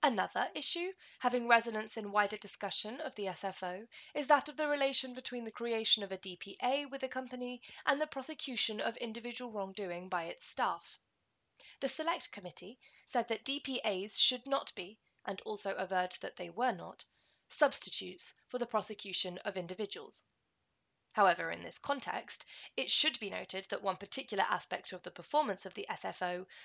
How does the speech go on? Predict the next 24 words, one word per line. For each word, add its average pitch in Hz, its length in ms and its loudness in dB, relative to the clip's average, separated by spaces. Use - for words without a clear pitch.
that - 100 4
has 185 160 -2
attracted 180 420 0
attention - 600 -4
is 220 400 2
its 208 160 -6
very 247 320 4
poor 233 240 -4
record 190 420 -2
in 226 120 -4
prosecuting 190 640 -8
individuals 180 540 -8
from 269 240 0
companies 180 640 -6
which 226 180 -6
agree 202 340 0
D 180 200 -10
P 180 200 -8
As. 180 380 -6
As - 280 6
of 202 240 0
November 202 480 0
twenty 254 320 -8
twenty-two, 196 680 -12